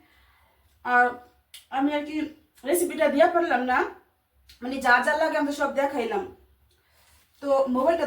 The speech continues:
ধরাতে কেউ ছিল না, তাই আর দিয়া পারি নাই রেসিপিটা। তো আমি আপনাকে দেখাইছি আমার কি কি লাগছে, লবণ দিছি, চিনি দিছি, ধনিয়া পাতা, শুকনো মরিচ, কাঁচা মরিচ। আর শুকনো মরিচটা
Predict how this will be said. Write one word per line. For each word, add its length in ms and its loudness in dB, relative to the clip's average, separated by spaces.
ধরাতে 240 0
কেউ 120 2
ছিল 140 -4
না, 60 0
তাই 220 -8
আর 120 -6
দিয়া 220 0
পারি 220 -4
নাই 100 -8
রেসিপিটা। 460 -10
তো 120 -14
আমি 160 2
আপনাকে 260 -4
দেখাইছি 400 -2
আমার 200 -4
কি 140 -8
কি 60 -12
লাগছে, 300 0
লবণ 340 2
দিছি, 260 -4
চিনি 240 -8
দিছি, 240 -6
ধনিয়া 260 -2
পাতা, 220 0
শুকনো 300 -8
মরিচ, 340 -8
কাঁচা 300 -4
মরিচ। 280 -6
আর 120 2
শুকনো 240 -4
মরিচটা 220 -2